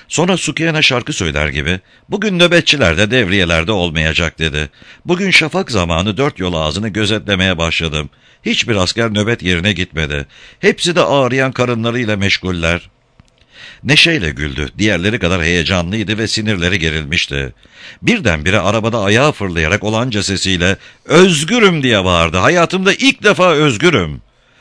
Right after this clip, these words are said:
Örgüsü aşağıya sarkarak açılmıştı. Saçları başının arkasında uçuşuyordu. Gözleri ışıl ışıldı. Çok güzeldi. Oradaki paçavralara sarılmış her denizcinin hayallerinin bir temsilcisiymiş gibiydi. Diğerleri ona, "Yaşa!" diye bağırdılar.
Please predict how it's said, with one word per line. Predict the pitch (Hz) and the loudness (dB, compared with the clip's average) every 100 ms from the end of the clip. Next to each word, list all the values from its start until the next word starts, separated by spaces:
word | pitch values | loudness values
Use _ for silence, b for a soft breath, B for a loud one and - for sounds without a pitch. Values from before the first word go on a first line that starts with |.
| B B B | B B B
Örgüsü | 127 165 160 - 175 | 2 2 2 -2 0
aşağıya | 139 135 127 131 | 2 2 2 0
sarkarak | - 87 80 90 80 | -2 -2 0 0 0
açılmıştı. | 82 87 80 95 - 76 | -2 -4 -2 -2 -2 -4
Saçları | - 110 117 127 135 | -2 0 0 -2 -4
başının | 113 110 117 110 | -2 -2 -4 -2
arkasında | 95 98 87 92 95 | -2 -2 -2 -2 -2
uçuşuyordu. | 85 - 80 80 76 67 71 64 B B B B - | -2 -2 -2 -2 -2 -4 -6 -8 B B B B 0
Gözleri | 104 92 82 101 98 | 2 4 2 0 2
ışıl | 90 87 | 2 2
ışıldı. | 78 80 73 67 73 | 2 0 -2 -6 -2
Çok | - - - | 2 2 0
güzeldi. | 87 78 78 73 69 69 62 B B B B | -4 -2 0 0 -2 -6 -6 B B B B
Oradaki | 139 180 165 156 | 2 2 2 0
paçavralara | - 120 - 147 90 76 82 | -2 0 2 2 0 0 -2
sarılmış | 87 82 78 80 98 | -2 -2 -2 -2 0
her | 113 143 95 | 2 2 0
denizcinin | 117 98 98 123 | -2 -2 0 0
hayallerinin | 92 113 110 104 110 107 120 98 | 0 2 2 2 0 2 0 2
bir | 123 | 0
temsilcisiymiş | 98 113 101 117 95 98 123 120 82 - | 2 0 0 -2 -2 -2 0 -2 0 -2
gibiydi. | 78 76 73 73 69 - B B B B B - | -2 -4 -4 -4 -6 -8 B B B B B -6
Diğerleri | 76 82 78 82 87 | 0 2 4 2 0
ona, | 80 82 | 0 0
"Yaşa!" | 76 95 - 139 143 | 2 4 6 6 6
diye | 98 95 | 6 4
bağırdılar. | 85 82 73 76 69 | 4 2 2 -2 -4